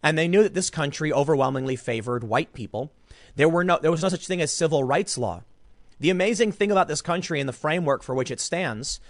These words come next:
that the government is for the people, of the people, and by the people, means that amendments must be made to accommodate the people so they are represented. And that still happens to this day. When my family came here,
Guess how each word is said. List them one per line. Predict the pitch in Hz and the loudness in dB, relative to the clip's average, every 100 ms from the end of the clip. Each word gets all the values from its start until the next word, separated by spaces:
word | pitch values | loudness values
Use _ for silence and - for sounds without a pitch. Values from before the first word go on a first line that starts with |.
| - - | -20 -4
that | 123 135 | -2 -2
the | 143 | 0
government | 147 160 170 151 | 2 4 2 -2
is | 131 | -6
for | - 160 170 | 2 4 4
the | 170 | 2
people, | 160 156 156 | -4 -4 -2
of | - 147 | 0 2
the | 139 | 0
people, | 160 147 139 | -4 -4 -2
and | 123 | 0
by | 127 170 | 2 2
the | 175 | 0
people, | 135 127 131 | -6 -6 -4
means | 135 180 151 | -2 -2 -2
that | 131 | -2
amendments | 131 139 190 151 131 | 0 0 0 -2 -4
must | 123 123 202 - 147 | -6 0 0 -2 -6
be | 190 | -4
made | 175 165 160 127 | 0 2 0 -2
to | - 143 | -4 -4
accommodate | 127 - 185 170 160 143 | -2 0 0 0 -2 -4
the | 151 | -6
people | - 226 151 135 | -4 -2 0 0
so | 139 | -2
they | 127 139 | 0 0
are | |
represented. | 127 113 131 120 143 175 101 - - - - | 0 -2 -4 -4 -2 -4 -8 -12 -20 -20 -6
And | 151 156 | -4 0
that | 170 - | -2 -2
still | - 185 185 165 | -2 2 2 4
happens | 156 139 151 131 | 0 0 -4 -6
to | - | -10
this | 123 113 | -8 -8
day. | - 165 95 - - - - - - - - | -2 -2 -2 -10 -20 -20 -20 -20 -20 -18 -4
When | 151 | 2
my | 180 240 | 4 4
family | 240 233 190 | 4 2 0
came | - 233 294 | 0 -2 -2
here, | 196 113 110 | -2 -4 -8